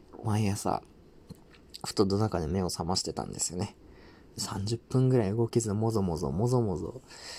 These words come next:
してるっていう。で、起きても、こう、頭の中が、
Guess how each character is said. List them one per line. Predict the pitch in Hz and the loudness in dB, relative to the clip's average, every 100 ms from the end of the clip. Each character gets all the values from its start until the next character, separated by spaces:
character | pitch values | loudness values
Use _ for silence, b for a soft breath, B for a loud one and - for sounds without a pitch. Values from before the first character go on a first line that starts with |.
| B | B
し | - - | 0 2
て | 80 | 4
る | 85 | 2
っ | 85 | 0
て | - 87 | -2 -2
い | 64 | -2
う。 | 50 - - | -4 -12 -12
で、 | - | -6
起 | - 131 - - | -2 -2 -4 -2
き | |
て | 151 | 2
も、 | 170 156 | 2 2
こ | - - | -2 -2
う、 | |
頭 | - 98 104 | -2 -2 0
の | 104 | 0
中 | 113 120 | 0 0
が、 | 113 82 | 0 -4